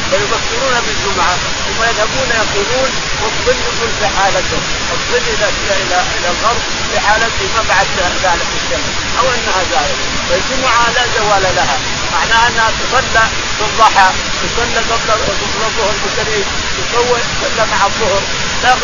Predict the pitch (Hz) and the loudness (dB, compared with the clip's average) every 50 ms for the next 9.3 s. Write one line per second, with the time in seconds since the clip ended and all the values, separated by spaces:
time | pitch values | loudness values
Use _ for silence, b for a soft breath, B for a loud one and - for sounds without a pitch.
0 | 240 202 190 262 277 262 254 247 - - - 233 233 240 185 190 180 190 - - | -2 0 2 4 4 4 4 4 0 -2 0 2 2 4 4 4 2 2 0 0
1 | 180 - - 214 202 190 202 190 190 202 196 180 - 147 147 147 - - - - | 0 0 0 -2 -2 -2 -2 -4 -2 -4 -4 -2 -2 0 0 0 -2 -2 -4 -4
2 | - - - - 165 170 - 196 208 214 220 247 233 - 220 208 - 214 131 123 | -4 -4 -2 -2 -2 -2 0 2 2 2 2 2 0 0 -2 -2 0 2 2 2
3 | 113 - - - - - - - - - - - 214 - 220 220 - 214 214 208 | 2 0 -2 -2 -2 -2 -2 -2 -2 -2 -2 -2 -2 0 0 -2 -2 0 0 2
4 | 202 202 214 220 208 202 202 196 - 226 - - 214 220 - 269 269 269 277 277 | 2 4 2 2 0 0 -2 -2 -2 -2 -2 -2 -4 -2 -2 0 2 2 2 2
5 | 277 247 - - 196 - 208 196 - 175 190 214 247 247 - - - - 196 - | 0 -2 0 -2 -2 -2 -2 -2 0 0 2 2 2 0 0 -2 -2 -2 -2 -2
6 | 175 - - 151 143 135 - - - - - - - - - - - - - - | -2 -2 0 0 -2 -2 -2 -2 -4 -2 -2 -2 -2 -4 -2 -2 -2 -2 -2 -2
7 | - - - - 208 226 240 - 233 247 262 247 226 226 196 - - - - - | -2 -4 -2 -2 -2 -2 0 0 0 2 2 2 2 2 0 0 -2 -4 -4 -2
8 | - 202 214 233 233 214 214 240 277 269 - - 247 233 247 254 277 254 - - | 0 2 2 2 2 2 4 2 2 2 2 2 4 4 6 6 4 4 2 -2
9 | 226 180 - 175 151 | -2 -2 -2 -2 -2